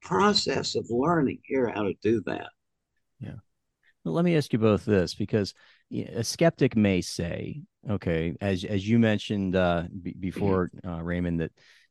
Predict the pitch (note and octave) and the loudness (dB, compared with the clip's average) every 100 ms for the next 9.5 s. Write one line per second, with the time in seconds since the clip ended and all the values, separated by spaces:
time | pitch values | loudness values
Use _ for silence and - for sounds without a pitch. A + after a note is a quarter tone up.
0 | _ - B2+ B2 - G#2 G#2 G2 F#2 G2 | _ -10 -4 -2 0 2 4 4 4 2
1 | F#2 F2+ - F#2 E2 - G#2 F#2+ F#2 A2+ | 2 0 -4 -8 -8 -6 -6 -4 0 2
2 | G#2 - F#2+ F#2+ G2+ - F#2+ F2+ - G2+ | 2 -2 -6 -2 -2 -2 -4 -4 -2 0
3 | F#2+ F2 F#2+ E2+ G#2+ G2 F2+ G2 - F2 | 0 -2 -6 -2 0 0 0 -2 -2 -2
4 | F2 C#2+ F2+ F2 - F2+ E2 D#2+ - F#2 | -2 -2 -2 -4 -2 -2 -2 -6 -2 -2
5 | - E2+ - _ - - - F2 E2 F2 | -2 -10 -10 _ -14 -12 -6 -4 -4 -6
6 | E2 D2+ E2+ F2+ F2 E2+ C#3 D3 F2+ - | -8 -6 -6 -4 -4 -2 0 0 -2 -4
7 | _ - _ _ - A2+ C3+ C#3 F3 - | _ -20 _ _ -2 2 4 4 0 2
8 | A2 - A#2+ C3+ A#2+ G2+ F2+ - - - | 0 2 0 2 0 0 0 -4 -12 -2
9 | F#3 A2+ E2+ D2+ - | 0 0 -2 -4 -10